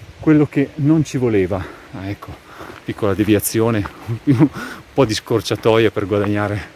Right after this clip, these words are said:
tempo. Ecco, cominciamo dunque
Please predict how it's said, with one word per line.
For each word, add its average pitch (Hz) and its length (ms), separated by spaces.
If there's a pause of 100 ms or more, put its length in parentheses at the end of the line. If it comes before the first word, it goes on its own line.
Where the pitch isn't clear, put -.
(100)
tempo. 110 440 (1040)
Ecco, - 260
cominciamo 135 460
dunque 123 400